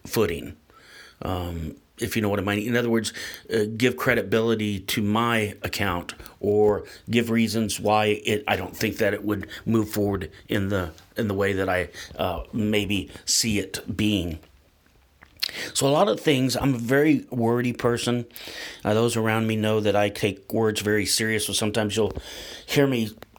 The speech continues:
I might even be struggling with using the right words, uh, because these things are going in my mind like a thousand miles an hour and I'm trying to get 'em out.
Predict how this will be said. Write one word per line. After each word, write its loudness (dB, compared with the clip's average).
I 2
might 2
even 0
be -2
struggling 2
with -2
using 0
the 0
right 2
words, 2
uh, 2
because -2
these 0
things 0
are -4
going 0
in 0
my 0
mind 0
like -2
a -8
thousand 0
miles 0
an 0
hour 0
and -2
I'm -4
trying -2
to -2
get -2
'em -4
out. -2